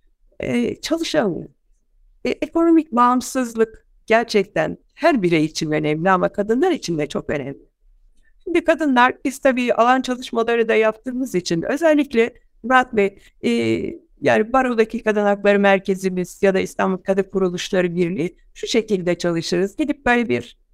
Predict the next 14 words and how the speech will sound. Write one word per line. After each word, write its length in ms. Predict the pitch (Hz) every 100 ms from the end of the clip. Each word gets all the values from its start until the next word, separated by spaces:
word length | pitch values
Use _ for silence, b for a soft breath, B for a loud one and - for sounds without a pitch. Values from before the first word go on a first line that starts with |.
| -
konferans 480 | 123 120 226 220 -
salonunda 360 | 214 202 202
iki 240 | 208 208 226
yüz 160 | 202
kişiye 300 | - - 208
anlatmayı 680 | 202 196 196 - 196 202 - _ _ _ _
hemen 260 | - 330 233
hemen 240 | 226 233
hiç 180 | 254 -
tercih 400 | 226 208 196 202
etmeyiz. 480 | 190 - 170 151 -
Zorunlu 500 | 220 214 208 185 170
değilse 340 | 170 156 165
eğer, 340 | 156 151 139